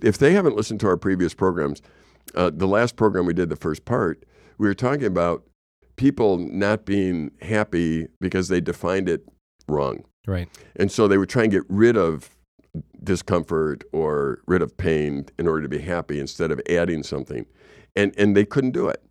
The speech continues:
Speaker 2: Hmm.
Speaker 1: And so, again, looking at the symptom, "I'm not happy."
Speaker 2: Yeah.
Speaker 1: That's the symptom.
Speaker 2: Right.
Speaker 1: So if somebody's listening to us today and they're not happy,
Speaker 2: Yeah.
Speaker 1: I'm gonna tell you that's a symptom of something.
Speaker 2: Mm-hmm.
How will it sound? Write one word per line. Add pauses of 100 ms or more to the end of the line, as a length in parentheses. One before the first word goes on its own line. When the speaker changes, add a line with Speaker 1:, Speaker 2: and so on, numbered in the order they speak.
(140)
Speaker 2:
Hmm.
Speaker 1:
And
so, (100)
again, (360)
looking
at
the
symptom,
"I'm
not
happy." (380)
Speaker 2:
Yeah. (600)
Speaker 1:
That's
the
symptom. (220)
Speaker 2:
Right. (360)
Speaker 1:
So
if
somebody's
listening
to
us
today
and
they're
not
happy, (200)
Speaker 2:
Yeah. (580)
Speaker 1:
I'm
gonna
tell
you
that's
a
symptom
of
something. (260)
Speaker 2:
Mm-hmm.